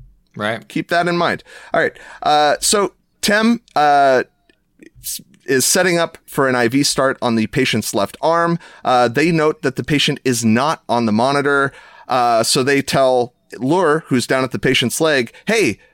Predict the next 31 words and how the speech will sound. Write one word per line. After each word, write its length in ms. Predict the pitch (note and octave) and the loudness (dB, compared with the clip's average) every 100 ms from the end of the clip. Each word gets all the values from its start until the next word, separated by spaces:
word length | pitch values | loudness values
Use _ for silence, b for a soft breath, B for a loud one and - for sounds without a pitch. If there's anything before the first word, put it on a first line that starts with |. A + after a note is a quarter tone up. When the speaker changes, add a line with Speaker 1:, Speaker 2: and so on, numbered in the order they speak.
| b - | b -4
Speaker 2:
can 160 | D3+ | 0
you 120 | D#3+ | 0
put 200 | F#3+ G3+ | 0 -2
the 80 | F#3+ | -4
patient 360 | D3+ D#3+ - G3 | -2 0 0 0
on 200 | - D3+ | 0 0
the 60 | D#3+ | 2
monitor?" 520 | C3+ C#3 D#3+ F#3+ F#3+ B B B B | 0 0 0 0 -2 B B B B
Um, 440 | B2+ B2+ A#2+ A2+ - _ _ _ _ _ _ _ - | -2 0 2 0 -2 _ _ _ _ _ _ _ -4
and 280 | C#3 C3+ B2+ - | 0 0 -2 -6
Sis, 580 | - A3+ G#3 - - - _ _ _ - | -2 0 0 0 -2 -6 _ _ _ 0
uh, 400 | A#2+ A2+ G#2 G2 - | 2 4 4 2 0
is 180 | B2+ | 0
adjacent 520 | B2 B2+ E3+ F#3+ F3+ B2 | 0 0 0 0 0 -2
to 80 | D3+ | -4
Faye 300 | C3 B2+ B2 | 0 2 2
up 160 | B2 C3 | 0 -4
at 100 | G#2+ | -4
the 180 | A#2 - | -4 -2
airway, 440 | G3 E3+ D3+ C3+ B B B B - | 0 2 2 0 B B B B -4
uh, 280 | B2+ B2 - | 0 0 0
and 300 | - D3 C#3 - | -2 0 -2 -2
is 160 | C#3 | -2
assisting 800 | C3+ - - B3 - B2 A#2 A2 - | 0 0 0 0 0 0 0 -2 -8
Faye 380 | - C3 A#2 A2+ | -4 0 2 2
in 100 | A2 | 2
getting 280 | C#3 C3+ | 0 0
equipment 580 | A#2 - - E3+ A#2 - _ - | -2 -2 -4 -2 -4 -8 _ -12
set 320 | - A2+ G#2 | -4 0 0
up. 220 | G#2 - B B B B - | 0 -2 B B B B -2
And 280 | C3 B2+ | 0 -2